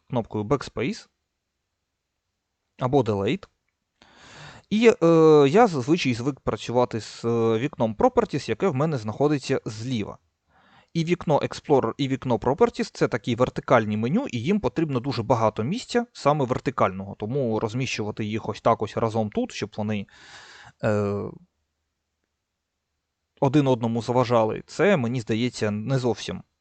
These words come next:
раціонально, тому я виставляю вікно Properties завжди собі зліва. І таким чином працюю. Справа в мене Explorer, де я бачу усі об'єкти, зліва в мене їх параметри, якщо їх потрібно налаштувати.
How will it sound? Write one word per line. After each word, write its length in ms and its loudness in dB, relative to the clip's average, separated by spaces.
раціонально, 720 2
тому 300 -2
я 280 2
виставляю 560 0
вікно 260 -4
Properties 420 -2
завжди 320 -4
собі 260 -4
зліва. 320 -8
І 80 0
таким 320 2
чином 280 -2
працюю. 380 -8
Справа 360 4
в 100 -2
мене 180 -2
Explorer, 500 -2
де 100 2
я 80 2
бачу 300 -2
усі 220 -6
об'єкти, 520 0
зліва 440 2
в 40 0
мене 280 0
їх 340 -4
параметри, 540 2
якщо 320 0
їх 180 2
потрібно 440 -6
налаштувати. 680 -2